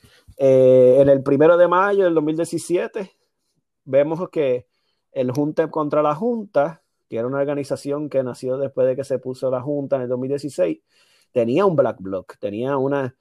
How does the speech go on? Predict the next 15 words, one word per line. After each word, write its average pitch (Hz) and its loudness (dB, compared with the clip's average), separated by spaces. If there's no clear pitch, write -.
tenía 120 -2
una, 151 2
una, 139 0
una 135 -2
línea 160 2
de 139 4
escudos 147 -2
blancos 135 -2
y 113 -6
negros. 113 -6
Y 131 0
el 131 0
blanco 170 -4
y 170 0
negro, 156 -2